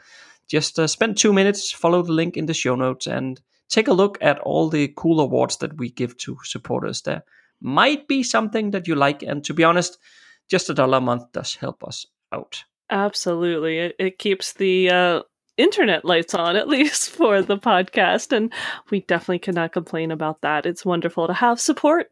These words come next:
Speaker 2: because, yeah, like you said, otherwise, I don't know, it would be, I, I don't wanna have commercials. I've never liked commercials. <laughs> So this is
Speaker 1: No, me
Speaker 2: good.
Speaker 1: neither. But, uh, sometimes I think some fo-,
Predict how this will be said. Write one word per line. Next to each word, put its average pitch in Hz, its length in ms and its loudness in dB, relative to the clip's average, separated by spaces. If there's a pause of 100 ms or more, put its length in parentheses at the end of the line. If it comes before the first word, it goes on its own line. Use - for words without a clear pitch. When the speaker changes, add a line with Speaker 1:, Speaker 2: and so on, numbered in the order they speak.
(160)
Speaker 2:
because, 240 460 -2
yeah, 240 160 0 (120)
like 220 140 -4
you 233 80 2
said, 302 260 4
otherwise, 220 600 4
I 196 200 4
don't 208 180 2
know, 202 320 4 (580)
it 202 80 2
would 196 140 4
be, 185 340 2
I, 196 140 0 (100)
I 196 140 -6
don't 233 180 -2
wanna 277 240 2
have 180 280 -2
commercials. 151 520 -4
I've 175 100 -2
never 202 220 -2
liked 156 320 -2
commercials. - 800 0
<laughs> - 60 -14 (320)
So 247 160 -10
this 254 240 2
is 262 180 4
Speaker 1:
No, 135 180 4
me - 60 10
Speaker 2:
good. 208 200 6
Speaker 1:
neither. 180 460 2
But, 415 440 -2
uh, 123 120 -14 (800)
sometimes 165 500 2
I 160 100 4
think 165 200 0
some 147 180 0
fo-, 147 220 -6